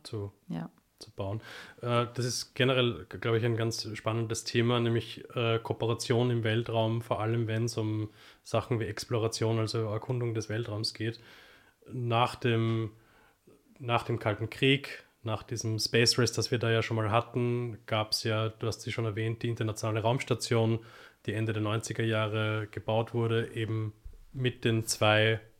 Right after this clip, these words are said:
Speaker 1: vielleicht könnte man sagen, damals ehemaligen Rivalen, U S A, Russland. Ähm, und da waren die Vorzeichen irgendwie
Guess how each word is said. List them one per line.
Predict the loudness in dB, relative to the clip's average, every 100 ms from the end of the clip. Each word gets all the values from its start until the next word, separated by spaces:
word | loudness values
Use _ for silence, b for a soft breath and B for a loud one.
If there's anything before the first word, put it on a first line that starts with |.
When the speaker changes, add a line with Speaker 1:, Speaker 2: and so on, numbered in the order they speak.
| _ -12
Speaker 1:
vielleicht | -8 -4
könnte | -4 -4
man | -2
sagen, | -2 -2 -2
damals | -2 0 2 2 0
ehemaligen | 0 2 2 2 0 -2
Rivalen, | -2 0 2 2 2 0
U | -2 -4
S | -2
A, | -2 0 0
Russland. | 0 -2 -2 -2 -2 -6 B B B B B _
Ähm, | -2 2 2 0 -2
und | -4 -6 -8 -18 _ _
da | 0 2
waren | 2
die | 2
Vorzeichen | 2 2 4 2 2
irgendwie | 0 2 2 2 2 2 2